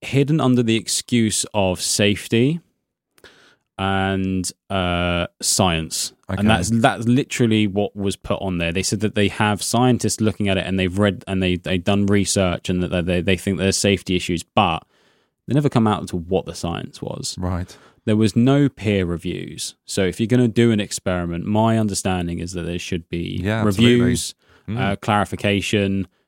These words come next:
Speaker 1: you know, you do the test several times. But again, when challenged, it was never came out.
Speaker 2: Mm-hmm.
Speaker 1: Um, and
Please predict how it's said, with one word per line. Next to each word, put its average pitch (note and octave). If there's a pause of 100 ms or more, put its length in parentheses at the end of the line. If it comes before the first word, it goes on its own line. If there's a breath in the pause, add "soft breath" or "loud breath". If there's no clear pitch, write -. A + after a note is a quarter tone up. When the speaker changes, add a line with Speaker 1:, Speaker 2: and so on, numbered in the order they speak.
(100)
Speaker 1:
you G#2
know, F#2
you F2
do G#2+
the G2+
test -
several G2
times. F#2
But G#2+
again, G#2+ (160)
when A#2
challenged, A2+
it G2+
was F#2+
never F#2
came E2+
out. F2
Speaker 2:
Mm-hmm. F2
Speaker 1:
Um, F#2+ (280)
and G#2